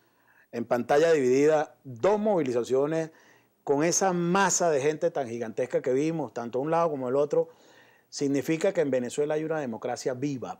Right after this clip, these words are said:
palpitante, real, innegable fundamentalmente. En virtud de lo cual creo que hay un triunfo entonces del lado revolucionario, del lado del gobierno del presidente Nicolás Maduro,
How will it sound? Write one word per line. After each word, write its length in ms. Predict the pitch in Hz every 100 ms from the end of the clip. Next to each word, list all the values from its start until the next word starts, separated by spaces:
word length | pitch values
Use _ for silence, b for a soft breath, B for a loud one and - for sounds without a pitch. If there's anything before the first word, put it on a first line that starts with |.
| _
palpitante, 840 | 127 120 - 127 - 139 127 - 107
real, 560 | 90 147 156 151 127 107 - _ -
innegable 920 | 254 247 208 175 135 135 131 135 135
fundamentalmente. 840 | - 107 104 95 104 85 85 - _ _ B B B B _ _ _ _ _
En 160 | 160 180
virtud 240 | 175 214
de 60 | 254
lo 100 | 226
cual 240 | 208 226
creo 460 | 220 190 185 208 - _ _ _ _ -
que 100 | 156
hay 120 | 175
un 120 | 180
triunfo 400 | 185 180 175 190
entonces 800 | 175 160 147 - 165 - - _ _ _ -
del 280 | 123 113 117
lado 600 | 123 135 156 151 - _ _ _ _
revolucionario, 1000 | 110 175 180 151 127 123 120 117 135 147 _
del 160 | 113 117
lado 160 | 123
del 100 | 139
gobierno 400 | 123 110 131 135
del 80 | 127
presidente 400 | 117 107 113 131
Nicolás 320 | 123 110 104
Maduro, 380 | 117 123 160 180